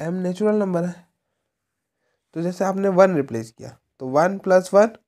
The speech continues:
टू, टू greater than one, ये वाला बड़ा हो गया। आपने m को टू लिया तो ये हो जाएगा टू प्लस टू फ़ोर और यहाँ पे होगा टू प्लस वन थ्री, फिर ये वाला ही बड़ा हुआ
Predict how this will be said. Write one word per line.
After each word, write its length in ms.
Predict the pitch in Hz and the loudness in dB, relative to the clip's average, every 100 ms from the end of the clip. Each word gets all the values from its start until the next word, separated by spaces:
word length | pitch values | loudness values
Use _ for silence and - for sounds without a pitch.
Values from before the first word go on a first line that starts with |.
| _ - | _ -6
टू, 160 | 139 131 - _ _ _ _ _ _ _ | -4 -4 -8 _ _ _ _ _ _ _
टू 80 | 165 170 185 143 | -2 -2 -2 -2
greater 240 | 127 120 127 | -2 -2 -2
than 160 | 127 123 | -2 -2
one, 220 | 123 123 - _ _ _ - | -4 -6 -10 _ _ _ -12
ये 140 | 104 | -8
वाला 220 | 117 131 | -4 -4
बड़ा 200 | 135 127 | -4 -4
हो 120 | 135 123 | -6 -8
गया। 200 | 127 - _ _ _ _ _ | -12 -18 _ _ _ _ _
आपने 240 | 160 170 180 180 | -8 -4 -4 -2
m 200 | 170 190 | -2 0
को 200 | 175 190 | 0 0
टू 280 | 185 - 175 | -2 -2 -2
लिया 280 | 127 101 - | -2 -6 -12
तो 320 | - _ - | -18 _ -8
ये 40 | |
हो 60 | 156 | -4
जाएगा 180 | 165 175 175 | -2 -2 0
टू 140 | 185 190 | 0 4
प्लस 260 | 185 185 | 4 4
टू 120 | 196 196 | 0 -2
फ़ोर 560 | - - 131 131 135 156 _ _ - | -4 0 4 4 2 -2 _ _ -10
और 80 | 127 | -6
यहाँ 140 | 135 | -4
पे 100 | 139 | 0
होगा 140 | 160 170 | 0 2
टू 100 | 170 165 | 0 0
प्लस 200 | 156 165 | 0 0
वन 260 | 151 156 | 0 -2
थ्री, 680 | 160 _ _ 110 107 110 113 _ _ _ _ _ - | -4 _ _ -8 -6 -8 -12 _ _ _ _ _ -6
फिर 320 | 160 180 180 _ _ _ _ _ | -4 -4 -8 _ _ _ _ _
ये 180 | 127 135 | -2 2
वाला 200 | 143 147 | 2 2
ही 140 | 151 | 0
बड़ा 160 | 147 147 | -2 -2
हुआ 280 | 147 143 | -4 -8